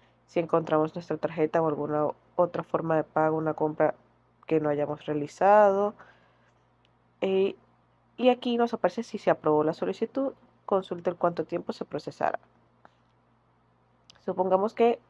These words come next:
nosotros tenemos la ulti-, la primera opción. Alguien utilizó nuestra cuenta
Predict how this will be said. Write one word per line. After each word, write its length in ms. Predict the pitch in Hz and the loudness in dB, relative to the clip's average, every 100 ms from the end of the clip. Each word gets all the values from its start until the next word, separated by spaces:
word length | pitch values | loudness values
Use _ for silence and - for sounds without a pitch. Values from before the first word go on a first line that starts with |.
| - | -6
nosotros 420 | 196 185 165 180 | -4 -2 -4 -2
tenemos 400 | 180 165 170 185 | 0 0 -2 0
la 140 | 165 | 2
ulti-, 240 | 151 147 - | 2 -2 -2
la 140 | 160 | -2
primera 320 | - 151 147 | -2 -4 -4
opción. 260 | 151 - - _ _ _ _ _ _ _ _ _ | -4 -6 -10 _ _ _ _ _ _ _ _ _
Alguien 340 | - 156 160 160 | 0 2 2 -2
utilizó 380 | 156 156 160 156 | -4 -8 -4 -4
nuestra 280 | 160 170 | -4 -6
cuenta 400 | 165 247 269 294 | -2 -2 0 -4